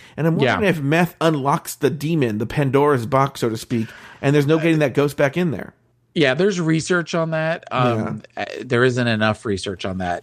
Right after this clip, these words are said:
Speaker 2: yet, but, I mean, I, again, I mean, I'm trying to, I have, if you, there's a, there's an old song, and I know it's more about old people than mental illness, but I have
Speaker 1: Mm-hmm.
Speaker 2: certain people that I work with that I can't help but think of the old Bette Midler song "Hello" in There.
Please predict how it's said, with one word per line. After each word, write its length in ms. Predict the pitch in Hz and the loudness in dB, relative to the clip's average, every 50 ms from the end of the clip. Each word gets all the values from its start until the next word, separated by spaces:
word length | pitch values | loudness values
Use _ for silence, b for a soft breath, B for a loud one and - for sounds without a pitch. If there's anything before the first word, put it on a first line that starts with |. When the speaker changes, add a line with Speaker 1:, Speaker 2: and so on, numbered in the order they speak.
| - _ | -8 _
Speaker 2:
yet, 540 | - 104 101 104 104 104 101 92 82 - - | -6 -4 0 2 2 4 2 2 -2 -4 -4
but, 280 | 113 110 104 98 92 - | -4 -2 -2 -2 -4 -4
I 140 | - 113 113 | -4 -2 -2
mean, 260 | 110 107 107 101 104 - - - | 0 0 0 -2 -4 -4 -4 -2
I, 800 | 113 113 120 123 127 131 131 131 131 127 123 123 123 117 113 - - - | -2 0 2 2 2 2 2 2 2 2 0 0 0 -2 -4 -10 -10 -8
again, 380 | - 98 98 - 110 98 87 87 | -8 -6 -2 -2 -2 -2 -2 -4
I 100 | 82 90 101 | -6 -4 -2
mean, 120 | 104 98 | -2 0
I'm 100 | 113 113 | -2 -2
trying 280 | - - 127 127 110 104 | -2 0 2 2 2 2
to, 160 | - 110 92 - _ _ - - B B B B B B B _ | 2 0 -4 -4 _ _ -20 -20 B B B B B B B _
I 180 | - 143 156 175 | 0 2 2 2
have, 600 | 165 160 185 175 170 165 165 151 151 160 160 160 - _ _ _ _ _ _ _ _ _ _ _ _ _ _ _ _ | 2 2 2 2 2 2 0 0 -2 -4 -4 -6 -8 _ _ _ _ _ _ _ _ _ _ _ _ _ _ _ _
if 120 | - 143 | -4 -2
you, 100 | 180 220 - | -2 -2 0
there's 220 | - 156 156 139 147 | 0 -2 -2 -2 -2
a, 80 | 160 135 160 - | -4 -8 -8 -6
there's 200 | - 160 147 135 | -4 -4 -4 -2
an 140 | 147 143 139 - _ _ _ - | -4 -6 -8 -12 _ _ _ -6
old 280 | 165 175 190 214 202 | -2 -2 0 -2 -2
song, 260 | - - 160 151 - | -2 -4 -4 -4 -2
and 140 | - - 143 | -2 -2 -2
I 80 | 131 123 | 0 0
know 160 | 131 127 123 | 0 2 2
it's 120 | 123 120 - | 0 -2 -2
more 140 | 131 123 107 | -2 -2 -2
about 240 | 95 107 104 - - | 0 0 -2 0 0
old 220 | 107 104 104 92 | 0 0 2 2
people 320 | - 107 98 - 107 98 92 | 0 -2 -2 0 -2 -2 -2
than 160 | 104 95 95 | -2 -4 -4
mental 240 | 98 95 - 113 - | -4 -4 -4 -4 -2
illness, 320 | - 104 101 98 92 90 | -2 -2 0 -2 -2 -2
but 160 | - - 113 110 | 0 2 2 4
I 60 | 110 | 4
have 180 | 113 117 117 | 6 4 4
Speaker 1:
Mm-hmm. 80 | - 139 | 4 4
Speaker 2:
certain 240 | 139 127 120 - - | 2 2 2 0 -2
people 240 | - 127 123 123 107 | -4 -2 -2 -2 -4
that 120 | 113 - | -4 -2
I 80 | 101 98 | -2 0
work 240 | 92 104 107 104 - | 2 2 2 2 2
with 120 | 110 98 - | 0 0 0
that 100 | 107 101 | -2 -2
I 60 | 95 | -4
can't 280 | - - 131 120 107 | -6 -4 -4 -4 -2
help 160 | 101 110 110 - | -2 -4 -4 -4
but 140 | 113 - | -4 -4
think 160 | - 117 - 110 | -4 -4 -4 -2
of 80 | 95 | 0
the 80 | 104 104 | 2 4
old 180 | 107 110 - | 4 4 4
Bette 220 | - 113 110 - - | 2 0 0 2 0
Midler 280 | 110 107 113 113 113 | -2 0 2 2 0
song 280 | 107 - - 123 117 110 | 0 0 -2 -2 -2 -2
"Hello" 360 | 98 104 110 101 104 104 104 | -2 -4 -2 2 2 2 2
in 120 | 113 110 117 | 2 0 0
There. 280 | 120 123 131 131 127 | 0 0 0 -2 -4